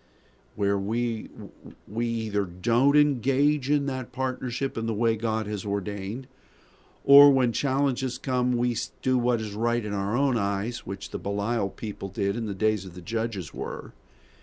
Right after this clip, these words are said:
And we, uh, w-, we need to come back to that Ebenezer, the stone of our help, the stone of the treasury, and commit ourselves to God. Israel was there two times, at least, in Scripture.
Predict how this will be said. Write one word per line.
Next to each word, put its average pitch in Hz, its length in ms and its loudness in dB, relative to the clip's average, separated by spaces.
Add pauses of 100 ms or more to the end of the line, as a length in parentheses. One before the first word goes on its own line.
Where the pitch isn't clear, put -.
(480)
And 113 460 2 (120)
we, 117 540 0
uh, 78 60 -6 (200)
w-, 104 280 -8
we 117 220 -2
need 120 200 0
to 117 80 -2
come 123 280 -2
back 123 280 0
to 127 100 -2
that 110 340 -2
Ebenezer, 120 880 0 (140)
the 107 120 -4
stone 120 800 -2 (520)
of 120 180 0
our 117 220 2
help, 117 420 -2 (120)
the 110 100 -2
stone 139 480 0
of 110 140 -2
the 110 100 -6
treasury, 113 640 -2 (300)
and 113 180 -6
commit 131 300 0
ourselves 113 580 -2
to 120 100 -4
God. 117 440 -6 (640)
Israel 127 480 2
was 123 200 0
there 123 180 0
two 143 260 0
times, 120 500 -2
at - 160 -10
least, 107 380 -4
in 101 160 -2
Scripture. - 580 -4